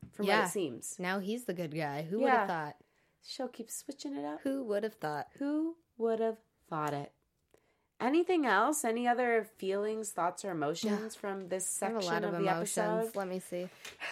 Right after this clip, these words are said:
Speaker 1: <laughs>
Speaker 2: I think we, yeah, we got it pretty much
Speaker 1: Anything
Speaker 2: all.
Speaker 1: that you in the chat think we, we're missing that we haven't <laughs> covered? Oh my gosh, these hashtags are coming in.
Speaker 2: Are they?
Speaker 1: Yeah, Stephen Otten says,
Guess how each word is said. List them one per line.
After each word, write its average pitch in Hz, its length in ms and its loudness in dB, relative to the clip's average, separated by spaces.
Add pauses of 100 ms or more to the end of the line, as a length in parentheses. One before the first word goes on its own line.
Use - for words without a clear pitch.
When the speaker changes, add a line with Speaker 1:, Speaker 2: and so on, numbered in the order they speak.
(100)
Speaker 1:
<laughs> - 560 4 (960)
Speaker 2:
I 202 80 -4
think 262 260 -2
we, 359 380 0
yeah, 247 400 0
we 233 160 0
got 214 220 0
it 254 120 -2 (360)
pretty 233 180 -2
much 247 120 2
Speaker 1:
Anything 254 540 6
Speaker 2:
all. - 60 -4
Speaker 1:
that 233 240 10
you 226 200 8
in 220 100 6
the 214 80 2
chat 175 380 8
think 208 240 2
we, 202 260 0
we're 175 140 0
missing 180 380 -2
that 190 100 0
we 190 60 2
haven't 185 260 0
<laughs> - 20 -10
covered? 196 540 4 (200)
Oh 202 120 8
my 190 120 0
gosh, 180 240 4
these 185 180 -4
hashtags 170 500 2
are 160 80 0
coming 185 420 0
in. 156 160 4 (100)
Speaker 2:
Are 240 200 8
they? 311 200 6 (240)
Speaker 1:
Yeah, 247 220 10
Stephen 269 540 8
Otten 220 340 8
says, 190 340 8